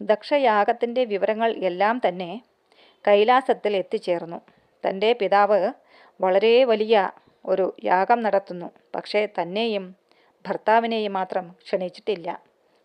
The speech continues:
ബാക്കി എല്ലാവരെയും ക്ഷണിച്ചിരിക്കുന്നു എന്നുള്ള വിവരങ്ങൾ എല്ലാം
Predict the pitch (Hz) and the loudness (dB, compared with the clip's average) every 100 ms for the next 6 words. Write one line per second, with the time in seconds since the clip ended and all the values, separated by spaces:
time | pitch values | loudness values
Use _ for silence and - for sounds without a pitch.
0 | - 190 185 214 180 180 214 208 196 185 | -8 -4 -4 -4 -4 0 2 2 -2 -4
1 | 240 - 202 190 190 165 - 170 170 _ | -8 -6 -6 -6 -10 -12 -14 -14 -20 _
2 | - - - - 196 208 233 262 208 190 | -20 -20 -18 -2 -2 0 -2 -2 -2 -2
3 | 214 220 202 180 180 226 | -2 -2 -4 -4 -2 -2